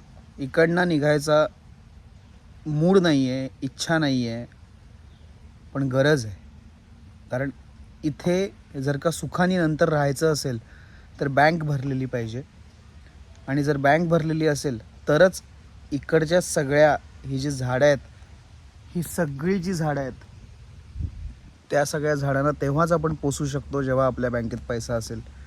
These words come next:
Otherwise ह्या झाडांना पण खायला कोण घालणार? त्यामुळे चला, आज आपला गावातला शेवटचा दिवस एन्जॉय करूयात आणि निघूयात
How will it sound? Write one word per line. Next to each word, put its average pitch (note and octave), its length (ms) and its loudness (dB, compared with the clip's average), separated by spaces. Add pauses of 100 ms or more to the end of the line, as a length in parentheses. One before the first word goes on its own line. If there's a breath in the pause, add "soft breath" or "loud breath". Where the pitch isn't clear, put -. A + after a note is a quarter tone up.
(560 loud breath)
Otherwise C3+ 360 0
ह्या D3 160 0
झाडांना C#3+ 320 0
पण D3+ 180 0
खायला C#3+ 240 2
कोण C3+ 180 -2
घालणार? A#2+ 320 -4 (1120)
त्यामुळे C3+ 260 -4
चला, C#3 320 0 (680)
आज C3 160 0
आपला C3+ 260 0
गावातला B2+ 420 0
शेवटचा C3+ 420 -2
दिवस C#3 520 -4 (760)
एन्जॉय C#3 380 2
करूयात C3+ 340 -2 (720 soft breath)
आणि C#3 340 -4 (920)
निघूयात C#3+ 520 -2